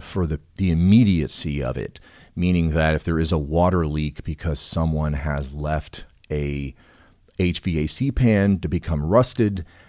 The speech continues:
and then when the water leaks out, it creates giant crop circles of the people living underneath. One of the reasons why you're documenting it in a consistent way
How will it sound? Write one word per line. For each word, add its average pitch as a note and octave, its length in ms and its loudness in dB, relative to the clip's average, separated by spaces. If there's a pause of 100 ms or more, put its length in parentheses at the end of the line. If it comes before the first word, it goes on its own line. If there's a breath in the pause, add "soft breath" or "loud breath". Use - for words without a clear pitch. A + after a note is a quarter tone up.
(120 soft breath)
and E2 240 0
then E2 240 0
when D#2 160 0
the D2 80 -2
water A#2 360 4
leaks G2+ 340 0
out, F#2 300 0
it D2+ 100 -6
creates D#2+ 400 -4
giant E2+ 340 0
crop A#2+ 400 -2
circles F#2+ 540 0
of E2+ 80 -2
the D#2+ 80 -4
people E2 340 -6
living D#2 300 -4
underneath. E2 580 2 (520 soft breath)
One C#3 260 2
of F3+ 60 -2
the E3 80 4
reasons G#2+ 400 4
why F2 320 2
you're D#2 200 0
documenting E2 760 2
it D2+ 80 2
in D2 100 0
a C#2 60 -4
consistent D2+ 640 -6
way D2+ 320 -2